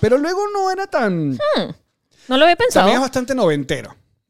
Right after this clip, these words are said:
Speaker 1: cargar una, una braga. Pero en mi, yo en mi puta vida he comprado una braga de
Speaker 2: Yo
Speaker 1: jean.
Speaker 2: tengo tres.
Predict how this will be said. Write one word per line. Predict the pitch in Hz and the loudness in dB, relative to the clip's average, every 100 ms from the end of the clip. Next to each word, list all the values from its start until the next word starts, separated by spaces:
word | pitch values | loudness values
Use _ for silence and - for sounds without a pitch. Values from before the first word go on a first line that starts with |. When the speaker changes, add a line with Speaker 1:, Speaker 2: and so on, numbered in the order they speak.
| _ _ | _ _
Speaker 1:
cargar | 147 143 139 | -6 -4 -6
una, | 156 170 170 | -6 -10 -10
una | 156 160 | -12 -10
braga. | 151 135 | -10 -8
Pero | 160 | -4
en | 175 | -2
mi, | 190 - 185 | -4 -4 -2
yo | 190 226 | 0 2
en | |
mi | 247 | 0
puta | 254 247 247 | -4 -2 0
vida | 254 247 - | 2 0 0
he | 165 | -4
comprado | 165 165 165 | -4 -2 -2
una | 165 | -2
braga | 156 151 | -2 -2
de | 143 | -4
Speaker 2:
Yo | 135 | -4
Speaker 1:
jean. | |
Speaker 2:
tengo | 208 214 | -6 -8
tres. | 185 151 | -12 -16